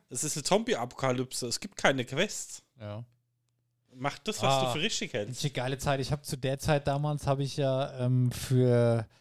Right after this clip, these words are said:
Speaker 2: Just Gaming E U, hab ich ja noch, ähm, Survival Horror, war ich ja, hab ich ja News geschrieben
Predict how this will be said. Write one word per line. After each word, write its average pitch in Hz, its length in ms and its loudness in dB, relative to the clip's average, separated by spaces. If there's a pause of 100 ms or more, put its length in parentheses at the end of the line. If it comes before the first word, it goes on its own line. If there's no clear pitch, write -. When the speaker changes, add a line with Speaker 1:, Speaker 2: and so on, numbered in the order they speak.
(300)
Speaker 2:
Just - 340 -2
Gaming 170 460 -2
E 143 160 0
U, 160 260 4
hab 143 160 4
ich 143 120 2
ja 139 120 6
noch, 135 360 -4
ähm, 131 200 -4
Survival 135 600 0
Horror, 139 440 0
war 123 180 0
ich 127 140 -4
ja, 127 420 0 (720)
hab 131 140 0
ich 123 80 2
ja 127 140 8
News 196 260 4
geschrieben 117 480 -4